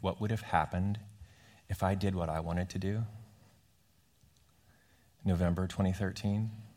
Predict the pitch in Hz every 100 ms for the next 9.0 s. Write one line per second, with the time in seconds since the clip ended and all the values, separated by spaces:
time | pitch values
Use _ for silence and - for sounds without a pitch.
0 | - - _ _ _ _ _ _ _ _
1 | _ _ _ - 85 90 87 - 82 78
2 | 76 - 71 82 - - - _ _ _
3 | _ _ _ _ _ _ _ _ _ _
4 | _ _ _ _ _ - 95 - 107 -
5 | 107 101 - 90 82 - - _ _ -
6 | - - - - 208 - - - 113 -
7 | 90 73 - - - - - - - 95
8 | - - 110 - - 82 - - - -